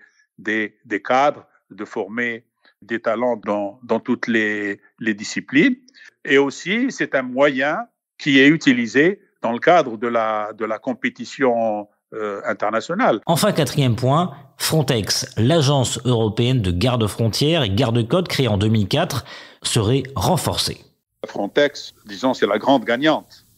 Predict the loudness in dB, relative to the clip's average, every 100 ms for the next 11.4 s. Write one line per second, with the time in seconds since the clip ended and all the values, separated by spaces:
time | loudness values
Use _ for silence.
0 | _ -18 -14 -14 -6 -6 -6 -20 -20 _
1 | _ _ -10 -4 -2 -2 -4 -6 -14 -12
2 | -12 -10 -8 0 4 4 0 -8 -20 _
3 | _ _ _ _ -12 -4 0 2 0 -2
4 | -12 -12 -8 -6 -2 0 0 -2 _ _
5 | _ _ -4 -4 -2 -4 0 4 6 6
6 | 4 _ _ -6 0 0 0 0 0 0
7 | 0 0 -2 -4 _ _ -6 -2 -2 -2
8 | -6 -6 -8 -10 -8 -4 -4 -2 -4 2
9 | 2 0 -8 _ _ -8 0 0 -2 -10
10 | _ _ _ _ _ -10 -6 -4 -2 0
11 | 2 2 -2 -6